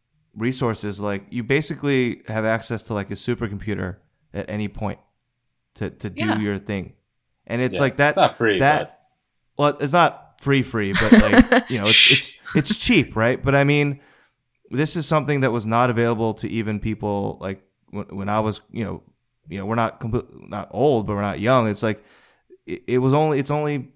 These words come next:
Speaker 1: been around for the last, like, five years or so.
Speaker 3: Yeah,
Speaker 1: So,
Speaker 3: yeah.
Speaker 2: No, actually,
Speaker 1: you
Speaker 2: no,
Speaker 1: know,
Speaker 2: I
Speaker 1: it,
Speaker 2: mean,
Speaker 1: it's
Speaker 2: I think there always has been an ethos of, uh, of information sharing. I think this, this is one of the, uh, carryovers from the, uh, starting days of the tech,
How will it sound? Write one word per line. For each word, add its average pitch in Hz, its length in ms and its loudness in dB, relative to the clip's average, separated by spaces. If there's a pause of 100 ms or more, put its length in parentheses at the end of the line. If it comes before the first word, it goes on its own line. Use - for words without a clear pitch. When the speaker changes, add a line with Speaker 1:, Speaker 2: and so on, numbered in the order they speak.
(140)
Speaker 1:
been 131 120 4
around 135 320 2
for 117 100 -4
the 107 60 -2
last, 98 240 -4
like, 95 160 -8
five 98 300 -4
years 95 240 -4
or 95 60 -6
so. - 360 -8 (240)
Speaker 3:
Yeah, 90 240 -2
Speaker 1:
So, 98 200 0
Speaker 3:
yeah. - 140 2
Speaker 2:
No, - 60 -2
actually, 480 240 -4 (100)
Speaker 1:
you - 60 -6
Speaker 2:
no, 381 80 2
Speaker 1:
know, - 100 2
Speaker 2:
I - 80 4
Speaker 1:
it, - 60 2
Speaker 2:
mean, - 100 -2
Speaker 1:
it's - 180 -4
Speaker 2:
I 330 60 -4
think 392 300 -6
there 453 200 -6
always 262 380 0
has 247 200 -6
been 226 180 -8
an 208 180 -6
ethos 190 680 -8
of, 175 300 -8
uh, 160 320 -10 (540)
of 175 220 -2
information 190 680 -4
sharing. 170 520 -6 (140)
I 190 100 -14
think 214 300 -12
this, - 440 -10
this 202 220 -10
is 190 200 -10
one 196 160 -8
of 196 120 -6
the, 180 220 -6
uh, 160 80 -6 (120)
carryovers 196 760 -10
from 170 380 -10
the, 156 220 -6
uh, 135 140 -6 (340)
starting 190 520 -2
days 226 480 -12
of 185 200 -10
the 185 120 -20
tech, 180 280 -8